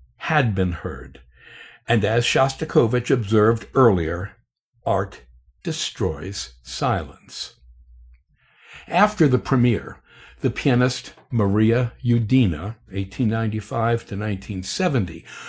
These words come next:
represented well the view of the liberal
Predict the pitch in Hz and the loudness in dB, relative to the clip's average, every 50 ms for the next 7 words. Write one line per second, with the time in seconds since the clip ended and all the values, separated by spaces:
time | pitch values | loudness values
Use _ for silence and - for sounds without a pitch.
0 | - - - - 135 170 220 - - - 226 208 - 180 175 156 139 143 123 113 | -18 -18 -8 2 4 6 6 6 4 4 2 4 4 4 2 2 2 2 2 4
1 | 117 143 151 147 135 131 120 131 120 101 104 123 135 143 156 170 175 - - 135 | 4 6 6 6 6 4 4 4 2 2 2 4 6 6 6 6 6 4 4 2
2 | 123 117 104 113 110 110 117 135 165 247 240 190 147 110 90 78 92 92 - | 2 2 2 2 2 2 4 4 4 4 4 4 4 4 4 2 -2 -6 -8